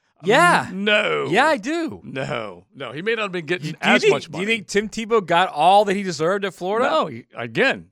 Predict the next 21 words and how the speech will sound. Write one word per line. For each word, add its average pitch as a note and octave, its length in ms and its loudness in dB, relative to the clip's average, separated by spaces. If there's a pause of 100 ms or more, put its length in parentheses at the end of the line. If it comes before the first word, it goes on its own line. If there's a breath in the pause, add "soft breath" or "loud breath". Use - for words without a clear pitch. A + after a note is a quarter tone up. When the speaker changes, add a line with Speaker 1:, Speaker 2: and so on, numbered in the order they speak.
Speaker 2:
he A#2 120 -16
didn't E3 240 -8
get A3+ 140 -2
the F3+ 60 -12
shaft, C#4 220 -2
Speaker 1:
How C4 60 6
about A#3 160 2
Speaker 2:
though. C#3+ 160 4
Speaker 1:
Sam, G#3+ 300 2 (120)
Sam G#3 280 -2
Bradford? F3+ 380 2
You A2 60 -12
think D#3+ 120 -8
he F#3+ 80 -8
got F#3 160 0
all F3 200 0
he F#3 140 -4
deserved? G3+ 540 -4
Speaker 2:
Well, B2+ 220 -6
he D3 60 -6
got D#3+ 100 -4